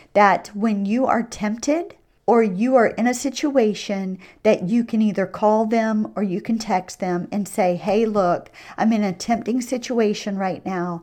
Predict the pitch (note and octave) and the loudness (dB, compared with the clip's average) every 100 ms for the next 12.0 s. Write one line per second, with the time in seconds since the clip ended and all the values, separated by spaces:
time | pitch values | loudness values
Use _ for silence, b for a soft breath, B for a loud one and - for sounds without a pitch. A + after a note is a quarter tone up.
0 | B B B G3+ A3 A3 A3 G3 F3 A3+ | B B B 0 2 4 2 0 0 0
1 | G3+ F3 E3+ b b _ - A3 D#3 F#3 | 0 -2 -6 b b _ -2 0 2 0
2 | F#3+ F#3 F#3+ F3 F3+ F#3 F3+ D3 - - | 0 -2 -4 -6 -6 -4 -4 -8 -12 -14
3 | - b b - G#3+ G#3+ G#3+ G#3 E3+ A#3 | -18 b b 2 2 2 -2 0 0 4
4 | C4+ C#4 C#4+ D4 C#4+ C#4 C4+ C4 B3+ A#3 | 4 4 4 4 4 2 -2 -4 0 -2
5 | F3 - A3+ A3+ A3+ A3 A3+ C4+ D#4 D4+ | -2 0 0 0 -6 -4 0 2 2 -2
6 | B B B A#3 A3 G3+ G3 F3+ - B3 | B B B 2 2 0 -4 -6 -4 -6
7 | - - - B3+ A#3 A#3 B - G#3+ F3 | -4 -8 -4 -2 -2 -4 B 0 0 2
8 | F3+ A#3 C#4 - - A#3+ B3 G#3+ A3+ A3+ | 6 6 6 2 2 6 6 4 2 2
9 | A3 - A3+ B3+ - A#3 F3+ G3+ F3+ C#3 | 0 0 2 2 2 -4 0 2 2 0
10 | B2+ - - G#3 A#3+ B3+ G#3 A#3 A3+ A#3 | -6 -8 2 4 4 0 0 0 0 -4
11 | - G#3 A3+ A3 A3 A#3 A3 C#3+ G2+ - | -2 0 0 0 4 6 4 0 -4 -12